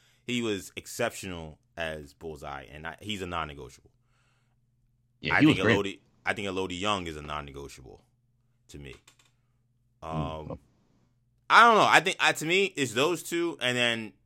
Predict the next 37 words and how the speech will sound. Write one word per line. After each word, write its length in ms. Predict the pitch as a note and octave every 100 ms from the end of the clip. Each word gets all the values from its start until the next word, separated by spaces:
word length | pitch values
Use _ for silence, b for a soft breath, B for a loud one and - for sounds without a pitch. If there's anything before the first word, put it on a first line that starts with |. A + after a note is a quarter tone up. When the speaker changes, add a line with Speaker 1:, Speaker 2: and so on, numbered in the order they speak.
| _ _
Speaker 1:
Foggy 460 | - C3+ C3 B2 A2+
and 80 | F#2+
Karen 300 | A#2+ A2+ G2+
are 60 | F#2+
non-negotiables 800 | G2 F#2+ E2+ F2 D#2+ D2+ D2
for 420 | - D#2+ D2+ C#2+ - _ -
recasting. 520 | D2 - B1 - _ _ _ _ _ _ _ -
Anyone 320 | B2 F3 D#3
else 200 | D3 C3
you 60 | B2
wanna 180 | A#2 G#2
recast, 640 | G2+ G2 F#2+ G2 - - _ _ _ _ _ _ -
I'm 320 | F#2 G2+ F#2
pretty 360 | E2+ A2 F#2+ E2
cool 240 | - G#2+ G2+
with, 220 | G#2 G2+ _ _ _ _ - _ _ _ _ _
but 320 | G2+ F2+ E2 _
you 140 | F2 B2
can't 280 | C3+ A#2+ F#2+
recast 380 | F#2 F#2+ E2+
those 200 | E2 D2 -
folks, 280 | A1+ - -
to 120 | C#2+
my, 120 | A#1+ C2
in 80 | D2
my 180 | C#2
opinion. 260 | C2 C#2 D2
We 60 | A#2+
already 240 | A#2+ A2
know 240 | G2+ F#2+
that. 160 | E2+ D2+
Of 40 | D2
course, 220 | E2 D2
we're 60 | C#2+
getting 260 | D2+ C2+
Murdock 400 | C2+ C2+ B1 B1+ C2
and, 180 | B1+